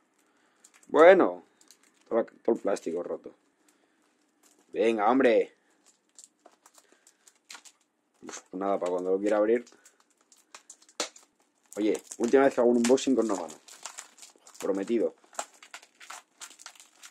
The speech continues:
Y este unboxing lo subo porque no voy a volver a embalar el Black Ops para... Me cago en la hostia. Me cago en la hostia.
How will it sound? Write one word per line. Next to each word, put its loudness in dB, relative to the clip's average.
Y -4
este -4
unboxing 2
lo 4
subo 4
porque -4
no 4
voy 8
a 12
volver 8
a 6
embalar 6
el 0
Black -2
Ops 2
para... 4
Me -12
cago 2
en -4
la -2
hostia. 2
Me -4
cago 2
en -4
la -8
hostia. -2